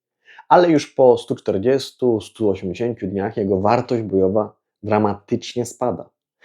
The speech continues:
Rosyjska armia walczy od trzech lat niemal bez przerwy. Więc może przed nami taka perspektywa nie najgorsza. Wracając jednak na nasze podwórko,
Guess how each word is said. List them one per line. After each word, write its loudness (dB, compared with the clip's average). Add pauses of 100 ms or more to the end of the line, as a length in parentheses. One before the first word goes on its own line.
(180)
Rosyjska 4
armia -2
walczy 0
od -8
trzech -8
lat -6 (300)
niemal -2
bez -4
przerwy. -10 (1300)
Więc -2 (100)
może -4
przed -6
nami 0
taka -4
perspektywa -6
nie -6
najgorsza. -2 (800)
Wracając 6
jednak 4
na 0
nasze -2
podwórko, 0